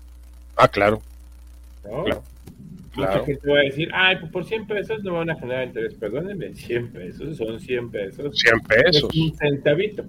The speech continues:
Speaker 2: ¿no?
Speaker 1: Ujú.
Speaker 2: Hace muchos
Speaker 1: Multiplícalo,
Speaker 2: años,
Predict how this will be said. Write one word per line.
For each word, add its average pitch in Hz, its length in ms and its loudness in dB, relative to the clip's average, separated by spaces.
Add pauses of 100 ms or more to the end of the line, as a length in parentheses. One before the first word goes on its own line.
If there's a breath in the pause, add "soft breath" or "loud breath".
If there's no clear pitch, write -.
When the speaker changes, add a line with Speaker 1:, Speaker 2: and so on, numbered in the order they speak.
(600)
Speaker 2:
¿no? 131 320 8
Speaker 1:
Ujú. 131 340 6 (680)
Speaker 2:
Hace 120 240 -2
muchos 135 120 8
Speaker 1:
Multiplícalo, 147 720 10
Speaker 2:
años, 151 80 4